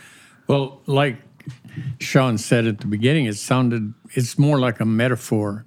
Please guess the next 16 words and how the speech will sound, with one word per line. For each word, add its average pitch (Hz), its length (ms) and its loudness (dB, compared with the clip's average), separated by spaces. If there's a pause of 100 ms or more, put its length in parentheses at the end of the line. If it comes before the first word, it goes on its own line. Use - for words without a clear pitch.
(100)
because 120 360 2
the 117 80 0
Sermon 143 380 2
on 120 160 2
the 113 60 2
Mount 123 320 2
is 107 260 -4 (200)
filled 123 340 2
with 113 240 -2
metaphors. 101 800 -2 (1040)
Nevertheless, 127 880 2
it, 135 540 0 (960)
it 135 340 2
is 120 380 0
a 135 320 0
very 127 580 2